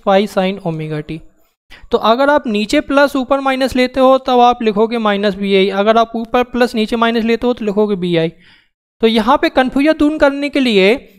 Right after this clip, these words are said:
सिर्फ एक ही कॉन्सेप्ट लेके चलो, सिर्फ एक ही साइन कन्वेंशन लेके चलो कि जब भी हमें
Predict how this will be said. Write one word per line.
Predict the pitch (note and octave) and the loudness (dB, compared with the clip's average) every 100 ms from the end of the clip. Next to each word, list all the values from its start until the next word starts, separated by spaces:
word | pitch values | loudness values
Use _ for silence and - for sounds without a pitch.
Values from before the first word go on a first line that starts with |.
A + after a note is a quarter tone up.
| - | -4
सिर्फ | C4 - | -4 2
एक | A3 B3 | 2 2
ही | |
कॉन्सेप्ट | D4+ D4 C4+ D4 | 2 2 0 0
लेके | D4+ D4 | -2 -2
चलो, | C#4+ C4+ - _ - | -2 -2 -6 _ -2
सिर्फ | C4 - | -2 2
एक | A3 A3+ | 2 2
ही | |
साइन | C#4+ C4+ | 0 0
कन्वेंशन | C4+ C4+ C4+ C4+ | 0 -2 0 0
लेके | C#4 B3 C4+ | 0 0 0
चलो | B3+ A3 A3 C#4 - - - | 2 4 4 2 -8 -20 -6
कि | B3 | -4
जब | F#3 G#3 F#3+ | 0 0 0
भी | D4 D4 | -2 -2
हमें | C#4 C#4 D4 | -2 -2 -4